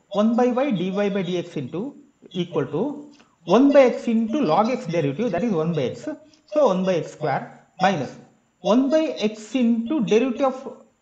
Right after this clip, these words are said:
log x is over log x into one by x derivative, that is minus one by x square. Take one by x square outside, one minus log x by x square into y, that is dy by dx. So it is direct derivative, but you must know the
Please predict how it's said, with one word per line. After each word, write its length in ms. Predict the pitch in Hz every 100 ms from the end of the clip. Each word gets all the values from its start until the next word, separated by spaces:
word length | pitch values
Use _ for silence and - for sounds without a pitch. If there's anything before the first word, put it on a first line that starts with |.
| _ -
log 240 | 175 202
x 200 | 196 -
is 100 | 175
over 300 | 151 175 233
log 200 | 202 -
x 220 | 302 -
into 220 | 269 254 285
one 200 | 233 285
by 100 | 277
x 160 | 196
derivative, 420 | 170 160 139 247
that 140 | 220 233
is 100 | 233
minus 340 | 220 254 269
one 200 | 262 196
by 180 | 233 349
x 180 | 254 247
square. 280 | - 135 - _ _ _ _ _ _ -
Take 400 | 294 285 - -
one 240 | 170 226
by 80 | 240
x 160 | 214 -
square 220 | 214 180
outside, 540 | 151 143 160 233 - - -
one 280 | 226 269
minus 320 | 247 233 233 202
log 240 | 190 185
x 180 | 196 -
by 260 | 156 311 285 -
x 180 | 180 -
square 320 | - 120 - - _ _ _
into 360 | - 302 320 320
y, 160 | 170 113 - 202
that 160 | 214
is 100 | 269
dy 160 | 175 185
by 160 | 165
dx. 380 | 160 233 165 113
So 260 | - - 226
it 120 | 190
is 160 | 180 139
direct 500 | 151 214 - 220 -
derivative, 640 | 151 214 190 226 330 -
but 160 | 220 196
you 120 | 185
must 220 | 196 190
know 120 | 185
the 300 | 190 285 -